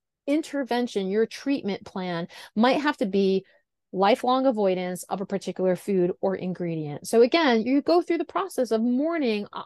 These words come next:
I can't eat bagels anymore," or, "When I do eat bagels, I'm gonna be eating the gluten-free ones." Thank goodness, like Stephanie and I were just saying, you know, nowadays there are definitely more,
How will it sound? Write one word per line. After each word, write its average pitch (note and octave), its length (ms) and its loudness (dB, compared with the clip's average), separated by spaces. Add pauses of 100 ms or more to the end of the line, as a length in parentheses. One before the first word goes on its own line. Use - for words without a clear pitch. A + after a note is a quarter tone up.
I B3+ 120 -6
can't C#4 260 -2
eat A3+ 160 -2
bagels B3+ 400 4
anymore," D#4 540 -2
or, A#3 320 4 (320)
"When A3+ 160 2
I A#3 80 4
do C4 200 2
eat B3 160 2
bagels, G3+ 360 0
I'm G3+ 80 -4
gonna G3 100 -4
be G3 240 -6
eating G3 160 -6
the F#3+ 80 -2
gluten-free C4 560 0
ones." D4 400 -2 (300)
Thank E4 240 -2
goodness, A3+ 400 -2
like G3+ 240 -4
Stephanie A3 340 -2
and G#3+ 80 -4
I G3+ 80 -4
were G3+ 140 -2
just G#3 200 -6
saying, A3 480 -2
you A#3+ 60 -4
know, G#3+ 160 0
nowadays A#3 800 0
there G#3+ 180 2
are G#3 140 -2
definitely G#3 640 -6
more, G3 580 -2